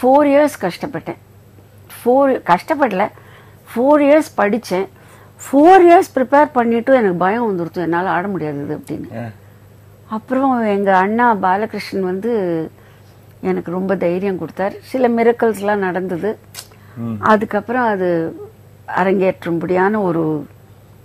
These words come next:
Speaker 1: தானா அமைஞ்சது. ஆ, அதுக்குள்ள போனா அது ரொம்ப நாழி ஆகும். Anyway, அது பண்ணின அன்னைக்கு நான் நினைச்சேன், "சரி, இந்த ஜெய ஜெயசங்கராக்கு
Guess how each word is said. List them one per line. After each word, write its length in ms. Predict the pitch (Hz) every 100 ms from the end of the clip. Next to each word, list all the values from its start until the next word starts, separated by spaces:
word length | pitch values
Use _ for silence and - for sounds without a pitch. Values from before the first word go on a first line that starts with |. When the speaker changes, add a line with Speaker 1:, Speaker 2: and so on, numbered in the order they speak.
| - - - -
Speaker 1:
தானா 360 | 160 175 214 180
அமைஞ்சது. 380 | 175 170 156 - - - - - - - - - - - - - - - - - - - - - -
ஆ, 420 | - 208 196 185 202
அதுக்குள்ள 360 | 220 254 262
போனா 360 | 240 226 226 226
அது 200 | 202 190
ரொம்ப 220 | 185 185
நாழி 300 | 180 175 170
ஆகும். 280 | 170 156 - - -
Anyway, 260 | 202 240 254
அது 400 | 233 180 202 196
பண்ணின 500 | - 214 254 302 262
அன்னைக்கு 300 | 226 220 247
நான் 240 | 214 185
நினைச்சேன், 520 | 185 190 196 202 196 - - - -
"சரி, 520 | - 135 160 180 - - - - - -
இந்த 240 | - 185
ஜெய 460 | 175 170 170 180 190 -
ஜெயசங்கராக்கு 680 | 170 151 170 160 - 180